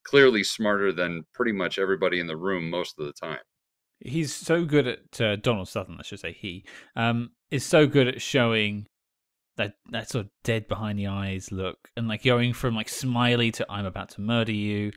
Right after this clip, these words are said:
Speaker 1: Right.
Speaker 2: in, in a flash. Like that moment where the lady is dropping off tea. He's like, "Oh, I, I, I'm, it, it's for the war effort." Stab.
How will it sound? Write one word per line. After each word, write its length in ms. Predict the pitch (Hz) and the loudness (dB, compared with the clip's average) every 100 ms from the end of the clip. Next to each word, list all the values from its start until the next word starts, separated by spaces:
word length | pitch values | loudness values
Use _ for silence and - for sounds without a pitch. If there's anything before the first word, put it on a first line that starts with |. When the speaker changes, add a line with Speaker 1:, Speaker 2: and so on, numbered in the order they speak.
| _ | _
Speaker 1:
Right. 340 | 98 80 71 71 | 4 4 4 2
Speaker 2:
in, 240 | 127 120 117 - | 0 0 -2 -6
in 140 | - 143 | -2 -2
a 60 | 110 | -2
flash. 540 | - 180 113 165 - | -2 2 2 0 -4
Like 140 | 160 147 | -2 0
that 120 | 175 | 2
moment 300 | 196 190 165 | 4 4 4
where 120 | 151 | 2
the 100 | 135 | 4
lady 380 | 139 135 135 127 | 4 4 4 2
is 80 | 113 | 2
dropping 320 | - 120 117 | 0 0 0
off 200 | 107 98 - | -2 -4 -6
tea. 380 | - 117 80 - _ _ _ - | -4 -4 -4 -14 _ _ _ 2
He's 260 | 160 - 170 | 4 4 2
like, 120 | 185 | 2
"Oh, 400 | 220 208 170 190 | 2 4 2 0
I, 80 | 180 | -2
I, 40 | 185 - - - | -8 -10 -20 0
I'm, 220 | 214 254 | 2 2
it, 140 | - 240 - | -2 -6 -4
it's 160 | 208 190 | -4 -2
for 140 | - | 2
the 100 | 220 | 4
war 260 | 202 220 214 | 8 10 12
effort." 260 | 202 - - | 10 8 2
Stab. 400 | - 117 120 | 8 10 10